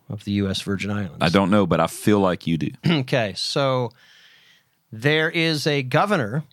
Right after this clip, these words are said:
Speaker 1: Uh, he's a relatively new governor. I think he served, um, for two years now. His name is Governor Bryan, B R Y A N, of the Virgin Islands.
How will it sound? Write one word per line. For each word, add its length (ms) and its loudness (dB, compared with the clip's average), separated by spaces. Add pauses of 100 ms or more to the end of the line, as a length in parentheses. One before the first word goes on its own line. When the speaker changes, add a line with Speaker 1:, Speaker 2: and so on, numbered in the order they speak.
(440)
Speaker 1:
Uh, 120 0 (120)
he's 320 0
a 40 0
relatively 500 0
new 120 0
governor. 320 -4
I 40 -4
think 180 -8
he 80 -6
served, 560 -4
um, 480 -4
for 240 -14
two 220 -4
years 420 -2
now. 300 -8 (220)
His 120 -14
name 140 0
is 80 -6
Governor 340 -2
Bryan, 720 -4 (260)
B 120 0
R 140 0
Y 300 0
A 240 -8
N, 300 -12 (360)
of 220 -6
the 80 -4
Virgin 300 -2
Islands. 460 -2